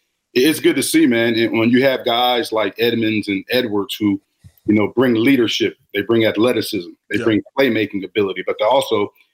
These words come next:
Speaker 1: bring experience from high-level defenses, that matriculates to everybody in that room as well. So when you have those two guys, they're gonna make you better as a defense just because of the pedigree that they've came from,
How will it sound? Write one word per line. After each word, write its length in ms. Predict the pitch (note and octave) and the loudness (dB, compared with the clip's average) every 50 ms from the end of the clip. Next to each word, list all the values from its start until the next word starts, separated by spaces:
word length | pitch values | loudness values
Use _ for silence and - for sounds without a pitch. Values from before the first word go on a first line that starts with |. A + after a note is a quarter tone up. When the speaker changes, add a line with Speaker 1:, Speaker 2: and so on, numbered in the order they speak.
| _ _ _ _ | _ _ _ _
Speaker 1:
bring 260 | C3+ D3+ D3 C3+ C3 | 2 2 4 2 2
experience 540 | A2+ - - - D3 D#3 D#3+ C#3 B2 G#2+ - | 0 -2 -2 0 2 4 4 4 2 0 -2
from 140 | - A2+ G2+ | -4 -6 -6
high-level 480 | - - C3 B2 B2 A#2+ A#2 G2+ G2 F2+ - | -2 -2 0 0 0 0 0 -2 -4 -2 0
defenses, 640 | B2 D#3+ D#3 - A2 G2 - - G2+ G2 F#2 - - _ - _ _ _ _ _ | 0 0 0 0 -2 -4 -4 -4 -6 -8 -8 -10 -14 _ -20 _ _ _ _ _
that 180 | - B2+ E3 G3 | -2 0 0 0
matriculates 680 | F3 D3+ - - F#3 F3+ F3 D#3+ C3+ C3 B2+ B2 - - | 0 -2 0 0 0 2 2 2 0 0 0 0 -2 -4
to 100 | - - | -4 0
everybody 440 | B2+ D3+ D3+ D3+ C#3+ C#3 C3 C3 B2+ | 0 2 2 2 2 2 2 2 2
in 60 | A#2+ | 2
that 140 | A#2 A2+ A2+ | 0 0 2
room 240 | A#2 B2 B2+ A2+ G#2 | 2 2 2 2 0
as 120 | F2+ - | -2 -2
well. 360 | G2 A#2+ D3 C3+ G#2+ F2+ F2+ - _ _ _ _ _ - | -2 0 0 0 0 -2 -6 -12 _ _ _ _ _ -12
So 480 | - - C#3 B2+ A#2+ A2+ - - - - | -4 0 2 2 2 2 0 -4 -6 -4
when 120 | A#2+ A#2+ | -2 0
you 100 | A#2+ B2+ C#3+ | 2 4 4
have 180 | D3+ D3 C3 | 2 2 0
those 240 | C3 C#3 C#3 C#3 - | 0 0 0 0 -2
two 140 | - - C3 | -2 -2 0
guys, 340 | B2 C3 B2+ B2+ B2+ A#2+ G#2+ | 0 2 2 2 2 0 -2
they're 120 | G#2+ B2 A#2+ | -2 -2 0
gonna 140 | B2 A#2+ | 0 0
make 280 | A2+ A2+ A#2 A2+ A2+ - | 2 2 0 0 -2 -4
you 100 | A2 G#2 | -10 -6
better 340 | - - A#2 A#2+ A2+ A2 G#2+ | -2 0 0 2 2 2 2
as 120 | G#2 F#2 | 0 -2
a 40 | F#2 | -2
defense 380 | - A2+ B2 A#2+ - G2+ F2 - | -2 -2 -2 -2 0 -2 -4 -2
just 240 | - A#2+ A2+ - - | 0 0 -2 -2 -2
because 340 | G#2+ F#2+ - B2 A2 G2+ G#2 | -6 -4 -2 -2 -2 -2 -2
of 60 | F#2 | -4
the 40 | - | -6
pedigree 420 | - - C3+ C3 A#2+ A2+ G#2+ A2+ G2+ | -4 -2 -2 0 0 0 -2 -2 -2
that 160 | G#2 G2 - | -4 -4 -4
they've 160 | - F#2 F2+ - | -6 -10 -10 -6
came 320 | - D3+ C#3+ C#3 C3 B2 | -4 -2 0 0 0 -2
from, 340 | - - B2 A#2+ A#2 A#2 A#2 | -2 -2 -2 -2 -2 -4 -6